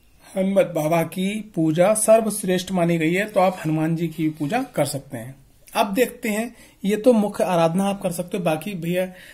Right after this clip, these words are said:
सीधी सी बात है कि जिसका जहां दिल लगता है व्यक्ति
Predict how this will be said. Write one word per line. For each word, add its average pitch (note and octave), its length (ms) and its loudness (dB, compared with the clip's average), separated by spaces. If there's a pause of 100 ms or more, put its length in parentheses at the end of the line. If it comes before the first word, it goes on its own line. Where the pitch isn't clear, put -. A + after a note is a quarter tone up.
(120)
सीधी F#3+ 300 -4
सी F#3+ 200 -4
बात E3 320 -2
है G3 160 -4 (300)
कि F3+ 100 0
जिसका E3+ 360 -2
जहां F3 300 -4
दिल F3 140 -2
लगता E3+ 340 -2
है E3 120 0 (300)
व्यक्ति E3 280 -8